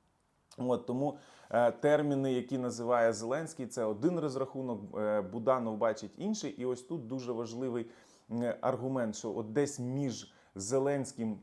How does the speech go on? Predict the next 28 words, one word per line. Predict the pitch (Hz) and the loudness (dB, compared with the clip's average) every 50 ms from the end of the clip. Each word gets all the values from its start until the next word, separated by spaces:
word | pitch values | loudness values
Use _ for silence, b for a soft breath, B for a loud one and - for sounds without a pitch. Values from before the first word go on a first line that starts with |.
| - | -16
супердовгою | - - - - 151 131 - 123 123 123 101 117 135 135 123 110 107 120 117 113 107 101 | -20 -18 -6 -6 -6 -4 -2 -2 -4 -2 2 2 2 2 2 0 -2 -2 -2 -2 -2 -2
війною | 110 113 110 110 110 107 104 | -2 -2 -2 -2 -2 -4 -4
Ізраїля | 95 90 101 110 107 104 101 98 98 98 | -6 -4 -4 -4 -2 -2 -2 -2 -2 -4
і | - - 104 | -6 -8 -10
тим, | - - 127 123 107 - B B B B B B _ _ - - _ - | -4 -2 -2 -2 -2 -4 B B B B B B _ _ -20 -12 _ 2
е, | 110 117 113 113 113 107 104 - - - _ - | 4 6 8 6 6 4 0 -6 -12 -20 _ -6
тим | 120 107 107 | -6 -4 -4
екстремально | 117 117 - - - - 127 127 131 135 139 135 127 123 117 | -4 -6 -6 -8 -6 -2 -2 0 2 2 2 2 2 -2 -4
швидким, | - - - 135 131 147 143 - - - 151 147 135 123 113 B B B B B | -6 -6 -6 0 0 0 0 0 -2 2 2 2 2 2 -2 B B B B B
обнадійливим | - 120 117 113 131 139 131 117 135 151 143 127 131 123 117 123 117 107 | -4 -2 -2 0 0 0 0 0 0 0 0 2 2 2 2 0 2 2
бажанням | 120 123 113 127 123 120 120 117 113 104 | 2 2 2 0 -2 -2 -2 -2 -4 -4
Буданова, | 101 120 113 127 131 147 151 143 123 117 | -4 -2 0 0 0 0 -2 -2 -2 -2
десь | 107 104 101 135 135 135 135 | -4 0 2 2 2 2 -2
посередині, | - - 123 113 - - 117 110 110 101 101 123 135 139 147 147 | -8 -8 -8 -8 -6 -8 -6 -6 -6 -6 -4 -4 -4 -4 -4 -6
напевно, | 131 113 113 107 - 120 120 117 113 117 113 110 - | -4 -4 -6 -4 -2 -2 -2 -2 -2 -4 -6 -8 -6
і | - 113 | -8 -10
є | 98 90 95 104 110 113 104 98 B B B B _ _ _ | -10 -8 -6 -4 -4 -4 -4 -6 B B B B _ _ _
правда. | - 131 131 131 123 107 95 92 87 90 - B B B B B _ | -2 2 4 4 4 4 0 -2 -8 -12 -14 B B B B B _
Тобто | - 110 98 - 117 110 | -8 -8 -6 -4 -4 -2
ми | 127 151 | -2 -2
розуміємо, | 156 147 127 139 143 147 139 127 | -2 -2 -2 -4 -4 -4 -4 -4
що | - - 117 | -4 -6 -4
влада | 110 123 131 135 120 120 | -2 0 0 0 0 0
не | 117 120 117 | -2 -2 -2
має | 120 127 127 117 110 110 | -2 -2 -2 -2 -2 -2
одного | 107 104 101 120 117 110 107 | -4 -4 -4 -4 -4 -4 -6
сценарію, | - - - - 123 113 117 123 120 120 107 101 104 101 98 98 | -10 -10 -10 -6 -4 -2 -2 -2 -2 -2 -2 -2 -2 -4 -4 -6
чи | 98 - 104 101 | -6 -6 -6 -6